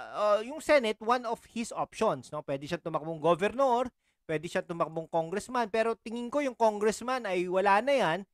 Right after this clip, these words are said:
kasi ang tatakbo na dyan yung anak niya, si Sandro, no? Uh, bilang congressman. So tingin ko, pwe-, pwedeng governor, pwedeng senador, pwedeng vice president,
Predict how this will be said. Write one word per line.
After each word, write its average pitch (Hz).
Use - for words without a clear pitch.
kasi 247
ang 180
tatakbo 208
na 226
dyan 185
yung 190
anak 175
niya, 170
si 139
Sandro, 139
no? 196
Uh, 135
bilang 160
congressman. 147
So 151
tingin 247
ko, 226
pwe-, 175
pwedeng 180
governor, 202
pwedeng 170
senador, 202
pwedeng 175
vice 165
president, 214